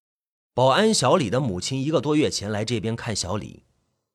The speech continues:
可是小李呢，前段时间误伤了业主的宠物，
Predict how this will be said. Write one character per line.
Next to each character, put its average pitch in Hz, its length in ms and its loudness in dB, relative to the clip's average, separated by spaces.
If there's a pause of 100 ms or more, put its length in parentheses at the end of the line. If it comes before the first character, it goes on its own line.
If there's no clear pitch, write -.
(1300)
可 - 120 -6
是 170 160 0
小 143 220 4
李 82 220 -2
呢， - 200 -14 (840)
前 185 260 0
段 190 180 6
时 151 200 0
间 180 200 4
误 196 220 2
伤 180 220 2
了 147 100 4
业 180 180 4
主 101 140 -4
的 131 100 4
宠 80 300 -4
物， 147 340 -2